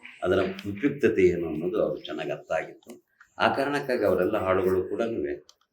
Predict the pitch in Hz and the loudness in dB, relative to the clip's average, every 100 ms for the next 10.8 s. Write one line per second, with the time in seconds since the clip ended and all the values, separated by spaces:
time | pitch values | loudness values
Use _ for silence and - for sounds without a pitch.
0 | _ 90 92 85 73 - 95 107 95 - | _ 4 6 4 2 0 2 2 2 -4
1 | - - - 80 98 95 98 92 - 92 | -10 -20 -2 2 2 4 4 4 -2 0
2 | 101 101 90 87 82 78 76 76 - 78 | 2 2 2 -2 -4 -2 -2 -2 -6 -6
3 | 76 - _ _ _ - 107 110 - 90 | -8 -12 _ _ _ 4 6 6 8 6
4 | 95 - 78 78 - 78 - 101 - - | 6 0 -4 -6 -4 -6 0 2 2 -2
5 | - - 101 98 90 82 82 - - 92 | -2 0 2 4 2 2 -2 -4 -2 0
6 | 104 104 98 98 98 - 90 71 80 - | 2 0 2 -2 -2 -10 -14 -12 -8 -6
7 | 76 - 73 - 69 69 71 - - - | -6 -6 -10 -8 -8 -8 -10 -14 -18 -20
8 | - 104 71 - _ _ 104 113 107 - | -20 -14 -14 -14 _ _ -2 0 0 -2
9 | - - 90 - - - - 69 69 - | -6 -8 -8 -10 -12 -18 -18 -16 -16 -18
10 | - - - - - - - _ | -20 -20 -20 -20 -20 -20 -20 _